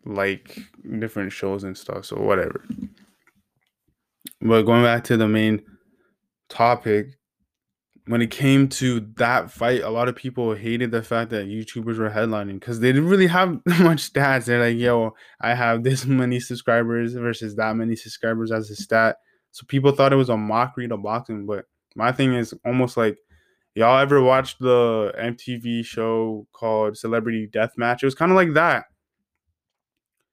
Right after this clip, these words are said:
It's kinda like bringing two separate ro-, worlds in together and then bringing more eyeballs to it. Now, just because people came to see K S I and Logan scrap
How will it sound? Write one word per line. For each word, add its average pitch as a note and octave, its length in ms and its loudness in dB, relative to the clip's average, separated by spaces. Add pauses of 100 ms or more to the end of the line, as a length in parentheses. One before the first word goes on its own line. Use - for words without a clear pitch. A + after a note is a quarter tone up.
(320)
It's G#2+ 100 -16
kinda C#3+ 220 0
like D3 240 0 (400)
bringing C#3 760 0 (1080)
two E3 360 -4
separate C#3 480 -4
ro-, C3 360 -6
worlds B2+ 380 -4
in B2 160 -14
together A#2 720 -6 (400)
and B2 160 -6
then A#2+ 180 -2
bringing B2+ 240 0
more B2 320 0
eyeballs A2+ 440 0
to A#2 200 -8
it. - 220 -8
Now, A#2 380 0 (260)
just C#3 240 2
because E3 580 2 (800)
people D3 340 2
came C3+ 520 0
to B2 120 -12
see A#2+ 540 -8
K A#2+ 220 -4
S A#2+ 160 -8
I A#2 160 -4
and A2 140 -4
Logan A2+ 400 -4
scrap A#2 680 -2